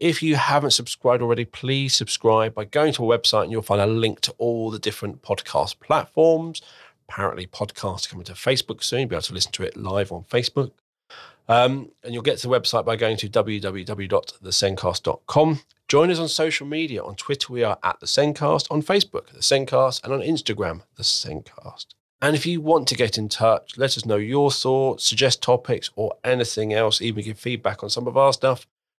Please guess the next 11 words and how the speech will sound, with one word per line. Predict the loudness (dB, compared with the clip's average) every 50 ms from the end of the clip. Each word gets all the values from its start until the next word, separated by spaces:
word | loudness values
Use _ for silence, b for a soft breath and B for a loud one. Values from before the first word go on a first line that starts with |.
| _ _ _
please | -2 0 0 2 2 4
send | 4 4 2
an | 0 -2 -2 -4
email | -4 -4 -2 -2 -4 -4 -2
to | -4 -4 -4
hello | -4 -2 0 2 4 4 4 2 0 -4 -6
at | -6 -6 -6 -8
the | -6 -2
sendcast | 0 0 0 0 -2 -6 -10 -10 -10 -8 -8 -8 -8 -8 -8
dot | -6 -6 -6 -6 -8 _
com. | -14 -6 -2 -2 -2 -2 -4